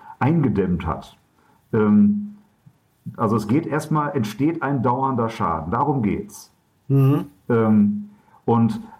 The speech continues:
Speaker 1: dann, äh, dann, dann wird zum einen gesagt, du sollst das ersetzen.
Speaker 2: Mhm.
Speaker 1: Also, äh, Auge um Auge heißt, also wenn du ein Auge kaputt gemacht hast, dann musst du ein Auge, äh,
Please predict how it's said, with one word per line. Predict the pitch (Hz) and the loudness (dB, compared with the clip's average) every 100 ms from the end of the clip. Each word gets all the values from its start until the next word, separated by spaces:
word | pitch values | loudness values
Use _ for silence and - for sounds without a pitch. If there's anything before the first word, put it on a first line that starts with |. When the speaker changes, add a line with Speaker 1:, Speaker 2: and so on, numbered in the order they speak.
| _ | _
Speaker 1:
dann, | 107 110 143 147 143 | -2 0 0 -2 0
äh, | 123 120 117 - - | 2 2 0 -4 -14
dann, | - 117 | -6 -2
dann | 104 104 | 0 0
wird | 131 | 0
zum | - 117 107 | 0 -2 0
einen | 95 143 202 | -2 0 0
gesagt, | 190 196 196 - _ _ - - - - _ _ _ _ _ _ - | 0 -2 -4 -10 _ _ -20 -18 -16 -20 _ _ _ _ _ _ -12
du | 123 147 | -4 -2
sollst | 156 143 170 170 - | 0 0 0 -4 -6
das | 147 147 - - | -4 -4 -10 -6
ersetzen. | 131 127 - 185 - - 101 - - - _ _ _ _ _ _ - _ _ _ _ - | -2 -2 -2 -4 -4 -4 -2 -4 -10 -18 _ _ _ _ _ _ -20 _ _ _ _ -2
Speaker 2:
Mhm. | 123 117 | 0 2
Speaker 1:
Also, | 135 127 - - | 2 0 -6 -8
äh, | - 117 113 - - | -2 0 0 -4 -2
Auge | 139 202 208 | 0 2 0
um | 165 | -2
Auge | 147 101 156 175 | -4 -2 -2 -2
heißt, | 131 156 170 - | -2 -4 -6 -6
also | 139 127 | -4 0
wenn | 151 | -2
du | 160 | -2
ein | 156 127 | -2 -2
Auge | 131 208 202 | -2 -2 -2
kaputt | 156 - 202 | -4 -4 -4
gemacht | 156 120 104 | -2 -2 -2
hast, | 127 143 | -4 -2
dann | 123 110 | 0 2
musst | 117 - | 0 -2
du | 71 | -4
ein | 127 - | -4 -2
Auge, | 123 135 107 - - _ _ _ _ _ _ _ _ _ - | -2 0 -2 -4 -12 _ _ _ _ _ _ _ _ _ -2
äh, | 113 104 | 0 0